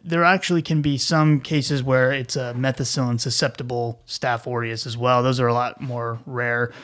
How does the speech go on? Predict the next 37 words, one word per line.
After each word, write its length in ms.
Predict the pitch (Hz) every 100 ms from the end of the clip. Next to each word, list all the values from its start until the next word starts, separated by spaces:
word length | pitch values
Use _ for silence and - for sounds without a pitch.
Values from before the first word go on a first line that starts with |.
| - -
but 80 | 143
it 100 | 123
can 200 | 143 120
happen. 400 | 120 113 117 117 - - - - -
Um, 360 | 147 139 139 -
and 120 | 165
then 160 | 160 156
once 220 | 190 -
you 60 | 170
get 300 | 185 - -
<clears throat> 200 | 214 175
more, 420 | 156 151 160 151
like, 220 | 165 135
into 140 | 143 131
the 80 | 117
subcutaneous, 840 | 143 - 127 - 131 127 139 151
so 360 | - 135 127 131
a 20 |
little 180 | 139 139
bit 200 | 123 120
deeper, 460 | 127 123 131 131 - - -
um, 320 | - 127 123 127
than 640 | 131 131 127 123 123 - - - - - - - 151 151 -
the, 300 | 151 139 131
uh, 280 | 123 123 - - - - - _ _ _ _ - -
um, 280 | 156 135 - - _ _ _ _ -
erysipelas 720 | 156 - 156 147 156 - -
in, 300 | 156 151 147
you 320 | - - - 139
know, 60 |
in, 160 | 135 123 -
as 120 | -
far 160 | 160
as 80 | 139
the 60 | 135
inf-, 200 | 120 -
the 360 | 170 143 -